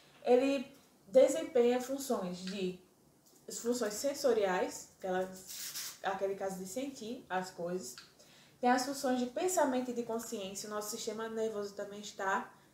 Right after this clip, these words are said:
é, participando dessas, dessa parte, dessa atividade. Tem funções também, ele tem funções de equilíbrio, tem funções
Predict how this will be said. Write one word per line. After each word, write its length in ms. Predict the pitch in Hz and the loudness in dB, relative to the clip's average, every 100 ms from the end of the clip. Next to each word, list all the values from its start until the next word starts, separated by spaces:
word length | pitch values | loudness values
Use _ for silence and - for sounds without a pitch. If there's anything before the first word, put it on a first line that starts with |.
| - | -6
é, 480 | 185 185 180 180 180 - _ | -2 0 2 0 -2 -12 _
participando 760 | 233 262 - 247 - 214 247 269 | 4 4 4 -4 -6 -2 -2 2
dessas, 500 | 196 190 - - - | 4 2 -2 -10 -6
dessa 520 | 190 190 202 196 185 - - - | -2 -2 2 2 2 -4 -8 2
parte, 520 | 202 208 - 339 - - - 196 | 4 4 0 -10 -12 -14 -20 2
dessa 320 | 202 247 226 | 4 6 2
atividade. 760 | 202 202 202 185 165 175 240 - - - - - - | -2 -4 -4 -2 -2 -4 -6 -10 -20 -20 -20 -20 0
Tem 120 | 262 269 | 2 4
funções 540 | 320 311 247 262 269 | 0 2 4 4 2
também, 340 | 269 247 202 196 | -2 -2 -2 -4
ele 120 | 190 | -6
tem 160 | 220 220 | -8 -8
funções 300 | 226 202 196 | -8 -6 -2
de 60 | |
equilíbrio, 680 | 190 240 233 269 254 294 302 - - - - - | -2 -2 -2 -2 -2 -4 -8 -14 -20 -20 -10 0
tem 140 | 240 | 0
funções 720 | 254 269 247 202 196 - - | 0 0 -2 -2 -6 -10 -14